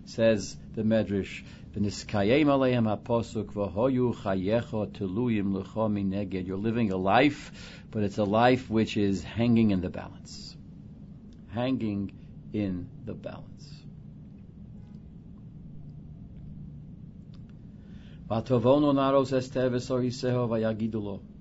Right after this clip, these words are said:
Esther's maid, maid servants and eunuchs came and told Esther that Mordechai is dressed in sackcloth and he, she, he is at the gates of the palace. "Vatischalchal hamalko miod."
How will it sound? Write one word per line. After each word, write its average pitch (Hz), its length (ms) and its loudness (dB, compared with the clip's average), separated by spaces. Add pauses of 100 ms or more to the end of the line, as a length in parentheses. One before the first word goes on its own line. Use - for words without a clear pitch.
(1000)
Esther's 127 440 2
maid, 123 500 4
maid 120 400 6
servants 120 560 2
and 120 240 0
eunuchs 120 520 0
came 127 520 2 (720)
and 120 200 2
told 147 360 8
Esther 127 460 4 (280)
that 107 140 -2
Mordechai 139 520 6
is 117 160 2
dressed 127 360 2
in 127 100 -2
sackcloth 131 840 -2 (420)
and 131 340 2
he, 120 300 2
she, 123 220 -2
he 135 320 4
is 123 100 4
at 123 140 0
the 117 80 2
gates 135 400 4
of 110 80 0
the 107 100 0
palace. 104 460 -4
"Vatischalchal 135 1300 0
hamalko 131 720 2
miod." 127 560 4